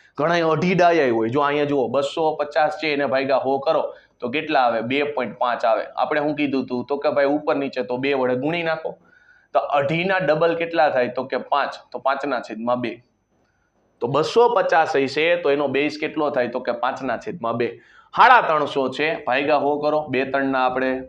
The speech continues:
બેઝ ગોતી જ લઈ, તો આ કેટલા થશે? સાડા ત્રણ થશે, એટલે ત્રણ પોઇન્ટ પાંચ.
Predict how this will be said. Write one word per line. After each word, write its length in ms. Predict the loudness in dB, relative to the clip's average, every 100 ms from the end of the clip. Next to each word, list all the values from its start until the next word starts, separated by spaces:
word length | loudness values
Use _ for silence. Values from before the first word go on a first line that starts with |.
| -12
બેઝ 320 | -2 -2 -2 -2
ગોતી 360 | -2 -2 -4
જ 80 | -4
લઈ, 180 | -2 -2
તો 360 | -6 _ _ 2
આ 80 |
કેટલા 320 | 2 0 0 0
થશે? 320 | 0 -4 -6
સાડા 300 | 0 2 2
ત્રણ 240 | 2 -4
થશે, 280 | -4 -6 -4
એટલે 160 | -6 -4
ત્રણ 260 | -2 -2
પોઇન્ટ 300 | -4 -10 -6
પાંચ. 220 | -4 -6